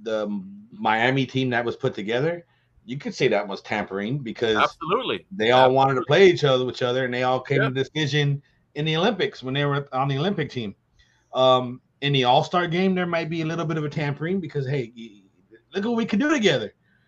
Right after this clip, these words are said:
Speaker 2: Oh, yeah.
Speaker 1: Right? So it's basically they got caught. Um, we'll see what happens, what they do. There, I, I wouldn't doubt that they lose some draft picks,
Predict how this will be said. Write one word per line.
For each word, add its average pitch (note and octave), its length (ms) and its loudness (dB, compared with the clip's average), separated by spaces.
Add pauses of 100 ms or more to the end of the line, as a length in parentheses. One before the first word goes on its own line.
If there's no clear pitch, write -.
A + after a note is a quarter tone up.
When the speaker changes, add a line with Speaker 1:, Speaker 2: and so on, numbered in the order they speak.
Speaker 2:
Oh, B2+ 80 -2
yeah. F#3 120 2
Speaker 1:
Right? G#3+ 220 4 (600)
So C#3+ 500 -2
it's G#3+ 220 -6
basically F3+ 380 0
they C#3+ 200 0
got C#3+ 180 2
caught. C3 380 4 (1120)
Um, B2+ 440 0
we'll B2 100 2
see D#3 140 -6
what C#3 140 0
happens, C3+ 280 2
what A#2+ 120 -6
they A#2 120 0
do. A#2 280 -2
There, A2 240 -2
I, A#2+ 140 2
I A2 120 0
wouldn't A#2+ 360 -2
doubt A2 280 0
that G#2 120 -6
they G2+ 120 -4
lose G2+ 260 -6
some F#2+ 100 -12
draft G2 300 -4
picks, - 380 -10